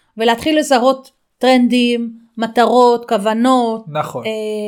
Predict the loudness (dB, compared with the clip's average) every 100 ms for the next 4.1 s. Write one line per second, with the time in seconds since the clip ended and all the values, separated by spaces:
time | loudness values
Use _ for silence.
0 | -10 -12 -16 _ _ _ _ -4 0 0
1 | 2 0 0 0 2 2 0 -4 -12 -10
2 | -6 -2 0 0 0 0 -2 -2 -4 -6
3 | -4 -2 -2 -6 -8 -16 -10 -2 -2 -2